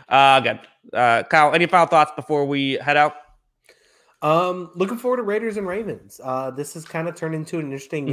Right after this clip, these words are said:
Speaker 2: game with, uh, Ravens now missing a litany of guys. Uh, you know, so we'll see how that affects the offense overall. And then the Raiders, you know, like I said in the preview podcast last Sunday, the Reaver-,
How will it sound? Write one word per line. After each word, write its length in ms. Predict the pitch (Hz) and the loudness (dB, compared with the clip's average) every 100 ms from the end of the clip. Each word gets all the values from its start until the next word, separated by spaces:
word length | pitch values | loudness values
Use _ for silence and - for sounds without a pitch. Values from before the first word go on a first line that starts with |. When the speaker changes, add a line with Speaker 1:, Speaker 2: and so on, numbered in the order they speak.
| 135 | -4
Speaker 2:
game 180 | 139 135 | -4 -4
with, 320 | 131 127 - | -6 -6 -8
uh, 300 | 123 120 120 _ _ _ _ _ _ _ _ _ | -8 -8 -12 _ _ _ _ _ _ _ _ _
Ravens 480 | 127 143 156 147 131 | -6 -4 -4 -6 -8
now 220 | 143 139 | -8 -8
missing 640 | 131 135 135 165 143 143 139 _ _ _ _ _ _ _ _ _ - | -8 -10 -8 -8 -8 -10 -14 _ _ _ _ _ _ _ _ _ -12
a 220 | 127 117 | -6 -6
litany 600 | 113 139 190 180 165 156 147 | -4 -4 -4 -4 -4 -4 -6
of 100 | 123 | -6
guys. 580 | 120 113 123 147 - _ _ _ - | -8 -8 -10 -12 -16 _ _ _ -8
Uh, 460 | 127 120 117 120 120 _ _ _ - | -4 -4 -4 -6 -8 _ _ _ -6
you 120 | 135 | -6
know, 180 | 117 135 | -6 -12
so 220 | - 139 | -8 -6
we'll 140 | 123 127 | -6 -6
see 200 | - 147 | -6 -4
how 140 | 151 | -4
that 120 | 151 | -4
affects 400 | 143 123 156 151 | -4 -6 -8 -10
the 120 | - 127 | -8 -6
offense 400 | 127 - 156 151 | -6 -6 -8 -8
overall. 420 | 127 127 127 147 | -6 -4 -2 -4
And 140 | 147 | -4
then 120 | 147 | -6
the 80 | 147 | -6
Raiders, 680 | 139 165 214 202 202 202 - _ _ _ - | -6 -4 -2 0 -2 -6 -18 _ _ _ -8
you 100 | 156 | -6
know, 140 | 156 | -4
like 200 | 151 165 | -4 -6
I 60 | 185 | -6
said 240 | 196 202 | -8 -8
in 160 | 196 175 | -8 -8
the 60 | |
preview 380 | 165 185 220 170 | -6 -6 -6 -10
podcast 560 | 123 123 120 131 127 139 | -6 -8 -6 -10 -10 -10
last 240 | 131 127 | -10 -8
Sunday, 500 | 175 190 127 117 120 _ _ _ _ - | -10 -8 -8 -10 -12 _ _ _ _ -8
the 60 | |
Reaver-, 420 | 135 233 220 202 | -4 -4 -4 -12